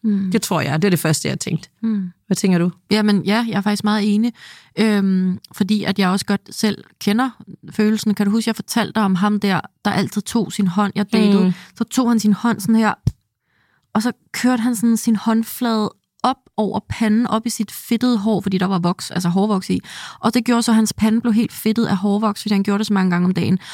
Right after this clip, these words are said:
Speaker 1: Og du ved, det er jo sådan en lille The Egg-ting.
Speaker 2: Mm.
Speaker 1: Men for mig var det simpelthen så frastødende hele tiden, den der pande, der skinnede af voks og, og lidt, øh, pandesved måske.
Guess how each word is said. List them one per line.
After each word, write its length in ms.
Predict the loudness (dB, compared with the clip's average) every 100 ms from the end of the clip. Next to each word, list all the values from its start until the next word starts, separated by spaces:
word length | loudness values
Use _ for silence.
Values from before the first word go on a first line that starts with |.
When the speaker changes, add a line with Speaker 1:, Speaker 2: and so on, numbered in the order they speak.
| -6
Speaker 1:
Og 80 | 0
du 40 | 2
ved, 60 |
det 40 | 2
er 20 |
jo 40 | 2
sådan 120 | 4
en 60 | 6
lille 260 | 4 2 0 0
The 180 | 2 2
Egg-ting. 760 | 0 -4 _ -4 2 4 4 2
Speaker 2:
Mm. 80 | -2 -8 -20 -20 _ _ _ _
Speaker 1:
Men 140 | 2 2
for 120 | 2
mig 280 | 2 2 2
var 60 | 2
det 160 | 2
simpelthen 440 | 2 2 2 2 2
så 140 | -2
frastødende 880 | -10 -2 0 0 0 0 4 2 2 _ 0
hele 180 | 2 2
tiden, 220 | 2 2
den 140 | 2
der 80 | 0 2
pande, 240 | 2 2
der 60 | 0
skinnede 480 | -2 0 2 2 2
af 120 | 0
voks 400 | 0 -2 -8 -4
og, 100 | -4 0
og 160 | 0 2
lidt, 220 | 0 0
øh, 120 | -6 0
pandesved 580 | 2 2 0 2 2
måske. 420 | 2 -2 -2 -4